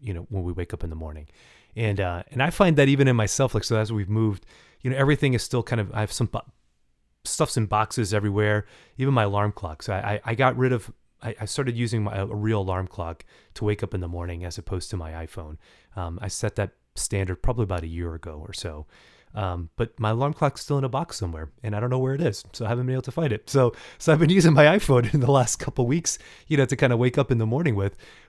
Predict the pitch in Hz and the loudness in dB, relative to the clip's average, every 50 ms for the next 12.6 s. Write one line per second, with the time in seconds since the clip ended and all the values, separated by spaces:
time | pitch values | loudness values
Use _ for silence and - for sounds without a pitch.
0 | - - 143 135 131 135 131 131 127 117 - 120 127 - - 151 156 165 170 156 | 0 2 4 6 6 6 4 4 2 -2 -6 -8 2 4 6 6 6 6 6 4
1 | 139 131 - - 143 165 160 147 123 - 127 120 117 120 - - 147 - - _ | 4 4 2 2 0 2 2 0 2 2 0 0 0 -2 -6 -8 -8 -8 -10 _
2 | _ - - - - - - 151 147 143 - - - _ - - - - - - | _ -18 -14 -12 -8 -2 0 0 0 -2 -4 -10 -20 _ -18 -16 -14 -12 -6 -4
3 | 165 151 - - 147 147 175 190 139 101 92 - _ _ _ _ - 139 131 - | -4 -4 -2 -4 -6 -4 -2 -2 -4 -4 -6 -8 _ _ _ _ -8 -4 0 2
4 | 151 156 165 156 - 165 175 202 175 127 131 127 123 120 - 131 120 147 143 - | 2 4 2 2 2 0 0 2 0 0 0 0 0 -2 -4 -6 -6 -6 -4 -2
5 | 151 151 151 147 131 110 _ _ _ _ - - 123 - - - - _ _ - | -2 0 0 0 -2 -4 _ _ _ _ -18 -16 -14 -12 -12 -14 -14 _ _ -2
6 | - 139 139 156 165 170 165 139 143 165 180 208 214 196 - 175 156 147 151 156 | 2 4 4 4 4 4 4 6 4 6 6 6 6 6 6 4 4 4 4 4
7 | 151 143 135 117 - - - - 135 135 135 127 123 113 104 113 117 113 - 117 | 4 4 2 0 -2 -2 -2 -2 0 0 0 0 -2 -2 -2 -2 -4 -4 -4 -4
8 | - 107 98 98 95 95 98 - 101 95 95 - - 113 104 98 - - 110 113 | -4 -2 -2 -2 -2 -2 -4 -4 -6 -6 -4 -4 -4 -4 -2 -2 -2 -2 -2 -2
9 | 98 104 107 107 113 107 - 92 87 90 101 110 104 104 98 - 113 110 107 110 | -2 -2 -2 -2 -2 -2 -4 -6 -4 -4 -4 -4 -4 -6 -6 -6 -6 -6 -6 -6
10 | - - 92 92 98 95 - - - - - - - - - - - 123 117 113 | -6 -6 -6 -4 -4 -6 -6 -10 -12 -14 -18 -20 -20 -20 -20 -10 -4 -2 -2 0
11 | 104 - - 131 135 131 120 107 101 98 98 - - - 98 95 92 98 110 135 | 0 -2 -2 -4 -2 -2 -2 -2 -2 -4 -4 -6 -6 -4 -4 -4 -2 -2 -2 -2
12 | 147 - - - - - 131 135 127 101 92 87 | -2 -2 -4 -8 -6 -2 -2 0 0 -2 -2 -4